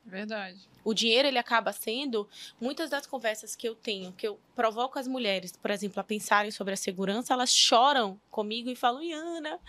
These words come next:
Speaker 2: mas eu nunca peitei meu marido sobre esse tema." E aí eu acabo mexendo e a minha reunião ele já viu. <laughs> Passou oitenta por cento assim, me conectando mais com uma pessoa sobre as coisas do dia a dia. Ontem,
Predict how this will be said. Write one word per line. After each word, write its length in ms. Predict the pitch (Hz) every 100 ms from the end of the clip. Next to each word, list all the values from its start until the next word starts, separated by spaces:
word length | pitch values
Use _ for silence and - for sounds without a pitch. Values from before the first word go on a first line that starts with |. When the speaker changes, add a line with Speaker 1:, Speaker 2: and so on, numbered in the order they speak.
| - - - - -
Speaker 2:
mas 120 | 311
eu 40 |
nunca 220 | 311 339 339
peitei 300 | 320 320 302
meu 120 | 311
marido 320 | 294 277 285
sobre 220 | - 277
esse 140 | 294 -
tema." 580 | - - 320 302 294 -
E 100 | 247
aí 140 | 262 269
eu 80 |
acabo 400 | 320 - 302 320
mexendo 600 | 320 339 339 - 302 330 311
e 100 | 294
a 60 |
minha 160 | 285 294
reunião 360 | 320 320 294
ele 120 | 330 349
já 160 | 415
viu. 180 | 277 254 - _ _ _ _ _ _ _ _ _ _
<laughs> 360 | - - -
Passou 260 | - - 392
oitenta 360 | 320 302 359 508
por 140 | -
cento 240 | - 302 285
assim, 300 | - 277 269 - - -
me 80 | -
conectando 520 | 311 285 - 285 277
mais 240 | 262 320
com 120 | -
uma 40 | 330
pessoa 360 | 311 - 269 254
sobre 180 | 254
as 100 | 247
coisas 240 | - 269 285
do 100 | 285
dia 160 | 247
a 40 | 254
dia. 380 | 208 220 254 - _ - - - -
Ontem, 440 | 247 262 - 349